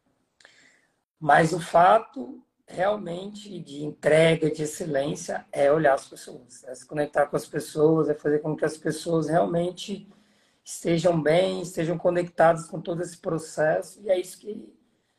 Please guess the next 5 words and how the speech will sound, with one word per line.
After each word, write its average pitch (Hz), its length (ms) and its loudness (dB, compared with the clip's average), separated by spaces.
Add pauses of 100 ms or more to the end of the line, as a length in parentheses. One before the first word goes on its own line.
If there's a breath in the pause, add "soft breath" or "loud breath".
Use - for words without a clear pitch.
(720)
que 220 200 -4
traz 208 400 4
os 202 80 -8
resultados, 160 1000 -2
né? 139 300 -10